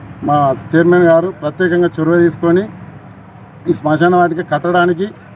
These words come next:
ముఖ్య పా-, పాత్ర వహించిన మా చైర్మన్ గారికి ప్రత్యేక ధ-, ధన్యవాదాలు తెలియజేస్తున్నాను. అలాగే మా గ్రామ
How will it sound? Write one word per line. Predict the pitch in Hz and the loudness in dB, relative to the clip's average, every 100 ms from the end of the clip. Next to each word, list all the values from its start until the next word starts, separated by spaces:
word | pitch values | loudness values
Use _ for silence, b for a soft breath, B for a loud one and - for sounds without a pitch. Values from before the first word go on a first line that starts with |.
| 139 | -4
ముఖ్య | 151 196 208 190 - - - - | -2 0 0 -2 -12 -20 -10 -2
పా-, | 151 143 - | -2 -2 -2
పాత్ర | 151 175 175 | -2 0 0
వహించిన | 170 180 170 165 | 2 0 0 -2
మా | 160 143 - - | -2 -6 -12 -8
చైర్మన్ | - 170 180 175 | -2 0 2 2
గారికి | 165 151 - | 2 -2 -6
ప్రత్యేక | 143 165 165 151 | -6 -4 -4 -4
ధ-, | 151 135 - | -4 -6 -4
ధన్యవాదాలు | 143 160 156 | 0 0 0
తెలియజేస్తున్నాను. | 156 156 151 156 147 147 185 - - - - | -2 -2 -2 -4 -2 -2 -2 -6 -8 -8 -2
అలాగే | 160 165 180 202 - - - 143 | 0 2 2 -2 -4 -14 -10 -6
మా | 151 143 | -4 -2
గ్రామ | 151 | 0